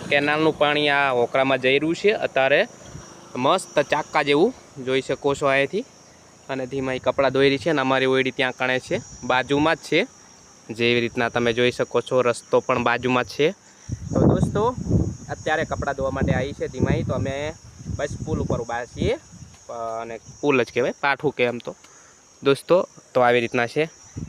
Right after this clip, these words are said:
અને ધીમાઈને હું ઉપાડી રાખી છે, કારણ કે આ ઊભી રહેતી નથી એક ઠેકાણે, હે ને?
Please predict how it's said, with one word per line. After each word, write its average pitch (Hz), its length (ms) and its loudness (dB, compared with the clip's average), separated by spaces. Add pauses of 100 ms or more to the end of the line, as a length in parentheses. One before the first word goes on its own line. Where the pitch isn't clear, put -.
(140)
અને 123 320 -10
ધીમાઈને 170 880 -6 (680)
હું 143 140 -4
ઉપાડી 175 340 -2
રાખી 147 260 -6
છે, 143 120 -10
કારણ 151 360 0
કે 175 80 -2
આ 151 300 -2
ઊભી 143 360 -10
રહેતી 160 240 -4
નથી 165 360 -10 (320)
એક 160 200 -4
ઠેકાણે, 113 320 -10
હે - 280 -6
ને? 254 80 4